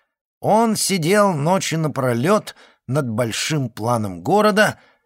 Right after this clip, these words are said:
систематизируя все сообщения газет и полицейские донесения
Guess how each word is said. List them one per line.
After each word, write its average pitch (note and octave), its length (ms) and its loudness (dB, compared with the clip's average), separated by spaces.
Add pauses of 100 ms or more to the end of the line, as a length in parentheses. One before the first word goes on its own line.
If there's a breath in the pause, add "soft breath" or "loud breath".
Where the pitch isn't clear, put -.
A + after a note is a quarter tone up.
(140 soft breath)
систематизируя F#3+ 1300 0
все - 280 -2
сообщения C#3+ 800 -2
газет A#2+ 540 -2 (420 soft breath)
и - 80 0
полицейские F3+ 880 -2
донесения C#3+ 880 0